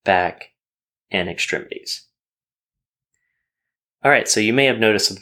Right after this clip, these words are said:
couple of differences in how we go about doing this question compared to other questions that we've done in the past on the podcast. One of the major differences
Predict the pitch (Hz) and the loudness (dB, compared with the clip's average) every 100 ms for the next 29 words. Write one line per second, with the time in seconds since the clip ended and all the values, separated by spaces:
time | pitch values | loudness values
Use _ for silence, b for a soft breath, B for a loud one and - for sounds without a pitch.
0 | _ - 110 101 95 92 98 92 - 90 | _ -4 -2 -2 -2 -2 -2 -4 -2 -4
1 | 101 90 - 95 95 90 90 87 87 - | -4 -6 -2 -2 -2 -2 -4 -2 -4 -6
2 | - 110 117 110 101 - 101 - 101 90 | -6 -4 -2 -2 -6 -2 0 0 -4 -8
3 | - _ _ _ _ _ - 110 - 147 | -12 _ _ _ _ _ -6 -6 -2 0
4 | 147 - - 98 92 87 82 85 - 80 | 0 -2 -2 0 0 -2 -6 -6 -8 -10
5 | 85 - - _ _ - 107 - 95 92 | -10 -8 -10 _ _ -12 -8 -6 -6 -6
6 | 90 90 87 - 117 117 - 110 107 101 | -6 -6 -12 -4 0 0 0 -4 -4 -4
7 | 104 107 104 - 107 104 - - _ _ | -2 -4 -4 -2 -2 -2 -6 -14 _ _
8 | - 117 120 107 107 113 113 104 101 - | -2 0 2 0 0 -2 0 0 0 -4
9 | 98 - 87 85 85 - | -6 -6 -6 -4 -6 -8